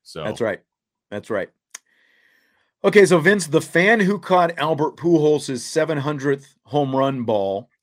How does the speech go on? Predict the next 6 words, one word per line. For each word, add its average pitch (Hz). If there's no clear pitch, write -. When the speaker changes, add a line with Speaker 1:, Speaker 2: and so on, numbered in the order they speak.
Speaker 2:
left 165
Dodger 165
Stadium 113
with 151
the 196
ball 123